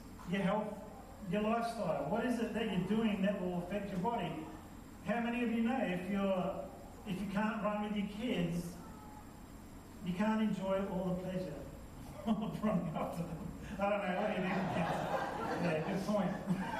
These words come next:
<laughs> Tie them up, whatever. No, that's not true. I'd never do that.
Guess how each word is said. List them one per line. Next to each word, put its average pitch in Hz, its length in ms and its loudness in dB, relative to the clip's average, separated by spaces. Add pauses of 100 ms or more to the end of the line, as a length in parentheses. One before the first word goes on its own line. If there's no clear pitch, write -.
<laughs> - 1200 0
Tie 208 280 2
them 185 80 0
up, 180 280 0
whatever. 190 400 2 (280)
No, 180 100 2 (640)
that's 254 260 2
not 214 200 0
true. - 920 0
I'd 190 180 2
never 180 200 0
do 147 200 -4
that. 131 120 -6